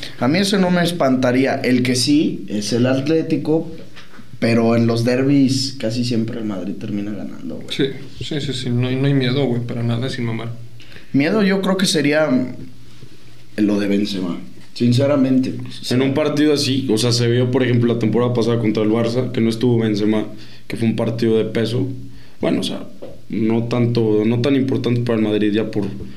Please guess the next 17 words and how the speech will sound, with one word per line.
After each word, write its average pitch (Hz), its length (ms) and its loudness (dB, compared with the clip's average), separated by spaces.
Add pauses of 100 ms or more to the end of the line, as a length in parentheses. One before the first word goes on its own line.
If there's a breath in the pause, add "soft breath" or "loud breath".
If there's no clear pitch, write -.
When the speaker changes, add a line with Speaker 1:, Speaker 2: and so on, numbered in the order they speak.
(140 loud breath)
Speaker 3:
cómo 110 180 0
estaban 117 260 0
las 113 100 2
instancias 110 520 0
de 113 60 2
la 101 180 -2
temporada, 110 580 0
güey. 107 320 2 (720 loud breath)
Pero, 110 800 2
pues, - 120 -6
ahí 110 80 0
se 120 160 0
vio 120 160 2
cómo 117 180 2
no 110 120 0
funcionó 110 440 2
el, 107 220 2